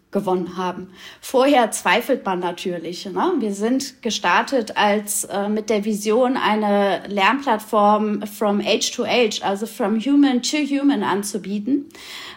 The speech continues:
und hatten als Hauptzielgruppe eigentlich den Menschen, also den B two C-Bereich. Wir haben aber schnell festgestellt, dass Menschen nach wie vor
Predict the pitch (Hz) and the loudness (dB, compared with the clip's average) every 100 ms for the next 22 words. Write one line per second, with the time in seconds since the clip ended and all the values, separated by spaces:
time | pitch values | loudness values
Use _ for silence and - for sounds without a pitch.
0 | - 214 233 233 233 285 208 208 208 220 | -4 -2 0 0 0 0 0 -2 0 0
1 | 277 - 285 247 - 240 254 - - 240 | 0 -2 -2 -2 -2 -4 -2 -4 -2 -2
2 | 247 233 214 202 214 277 - 196 151 202 | -2 -4 -2 0 0 -2 -4 -2 -2 -4
3 | 214 214 208 208 247 - 240 - 254 262 | -2 -2 -2 -4 -6 -4 -4 -4 -4 -2
4 | 202 110 85 - - 180 220 262 220 214 | -4 -6 -8 -8 -8 -4 -2 -2 0 0
5 | 214 208 226 226 240 247 - 233 - 214 | 0 0 -2 -2 -2 -6 -4 -8 -2 0
6 | 214 208 202 208 202 247 - 240 220 226 | 0 0 -4 -2 -2 -2 0 2 2 2
7 | 226 208 240 226 226 220 214 | -2 -2 2 4 6 4 0